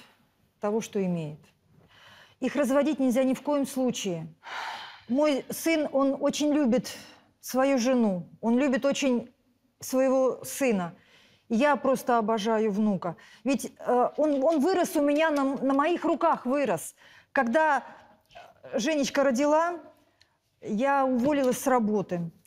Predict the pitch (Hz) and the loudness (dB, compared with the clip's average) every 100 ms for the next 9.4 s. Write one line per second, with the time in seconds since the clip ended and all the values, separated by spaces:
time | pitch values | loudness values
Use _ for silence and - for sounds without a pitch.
0 | - - - - 208 208 208 208 196 247 | -18 -18 -16 -4 0 2 2 0 0 0
1 | 240 277 262 247 240 214 - 196 175 202 | 0 0 0 0 2 0 0 -2 0 0
2 | 240 240 285 - 220 226 214 196 269 240 | 2 2 2 0 0 2 2 2 0 0
3 | 220 208 208 233 233 - 208 208 226 220 | 2 0 2 0 0 -6 -4 0 0 0
4 | 202 214 226 208 185 160 165 - - - | -2 0 0 0 -2 -4 -8 -12 -20 -4
5 | 226 247 269 254 240 220 214 208 247 277 | 0 2 4 4 2 2 2 2 2 2
6 | - 233 214 208 202 214 196 208 190 233 | 0 0 2 2 0 0 0 0 2 2
7 | 240 - 233 226 254 247 220 208 208 208 | 2 2 0 2 0 2 2 2 0 0
8 | 214 - 262 - 240 247 226 208 247 214 | -2 -2 -4 -2 0 2 2 2 2 2
9 | 185 254 226 214 | 2 2 2 0